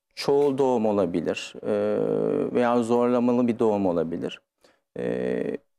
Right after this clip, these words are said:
belli bir zamandan sonra genital bir vajinada özellikle genişleme, doğum kanalında genişleme oluyor.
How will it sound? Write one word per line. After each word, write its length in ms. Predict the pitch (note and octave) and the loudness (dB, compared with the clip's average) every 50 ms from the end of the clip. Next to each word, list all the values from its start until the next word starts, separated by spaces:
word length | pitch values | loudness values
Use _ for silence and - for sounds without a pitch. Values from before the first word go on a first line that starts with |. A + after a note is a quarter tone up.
| _ _ _ _ _ _ _ _ - | _ _ _ _ _ _ _ _ 0
belli 280 | D3 D3 D#3 E3 D#3 | 0 0 0 0 0
bir 100 | D#3 D3+ | 0 0
zamandan 580 | C#3 D3 D3+ C#3+ C#3+ D3 D3 D#3+ E3 D#3+ C#3+ C3 | 0 2 2 2 2 2 2 0 0 0 0 0
sonra 180 | - - D#3+ | -2 -2 -2
genital 560 | E3 D#3 D#3+ D3+ C#3+ C#3+ C#3 - D#3 D3 C#3+ C#3 | -2 0 0 0 0 0 0 0 0 0 0 2
bir 60 | B2+ | 2
vajinada 520 | C3+ C3+ C#3 C#3+ D#3 D#3+ C#3+ B2 A2+ A#2+ | 2 2 2 0 0 2 2 2 2 2
özellikle 560 | A#2+ B2+ B2 - C3+ B2 A#2 A2+ - - E3 | 0 0 0 0 0 0 0 -2 -2 -4 -4
genişleme, 540 | C#3+ C#3+ C3+ B2+ B2 A#2 - - A#2 A2+ A2 | -2 2 2 2 2 2 0 0 0 2 2
doğum 200 | B2+ C3 C3+ C#3 | 2 2 2 2
kanalında 440 | C3 - B2 A#2 A2+ A2 A#2 C3 D3 | 0 0 0 2 2 2 2 2 2
genişleme 580 | C#3 C3 B2 A#2 A#2 A2 - - - A2 G2+ G2 | 2 2 2 2 2 0 0 -2 -2 0 0 0
oluyor. 300 | F2+ F2 - - - | 0 -2 -4 -6 -10